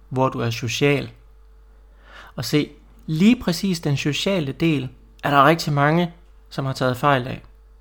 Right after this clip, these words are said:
Social betyder, at man er sammen med mennesker på den platform eller det sted,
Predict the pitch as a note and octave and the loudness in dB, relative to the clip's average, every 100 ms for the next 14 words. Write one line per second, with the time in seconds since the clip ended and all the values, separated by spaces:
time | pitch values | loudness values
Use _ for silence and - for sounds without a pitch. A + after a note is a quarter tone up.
0 | - - - - - - - - - - | -20 -20 -20 -20 -20 -20 -20 -20 -20 -20
1 | - - - C#3 - G#3 G3+ E3 - - | -20 -18 -10 -6 0 4 4 2 -8 -4
2 | E3 - D#3+ D#3 C#3 C#3 - - - - | -4 0 2 2 0 -2 -14 -20 -20 -20
3 | - - D3+ F3+ C3 B2 A#2+ A#2 - - | -20 -8 -6 -4 -2 0 -2 -6 -14 -20
4 | - - - - - A#2+ - F3+ G3 D3+ | -20 -20 -20 -12 -6 -4 2 2 4 2
5 | C#3 C3+ D3+ - C3 A#2 - - - - | 0 0 -2 -4 -6 -6 -14 -20 -20 -20
6 | - - - - - - - - - - | -20 -20 -20 -20 -20 -20 -20 -20 -20 -20
7 | - D#3 E3 E3 - D3 D3+ - C#3 B2 | -6 -2 0 0 -2 -2 -2 0 0 0
8 | - - D3 A#2 A#2 D#3 - - C3+ | -8 -8 -4 -4 -2 -2 -2 0 0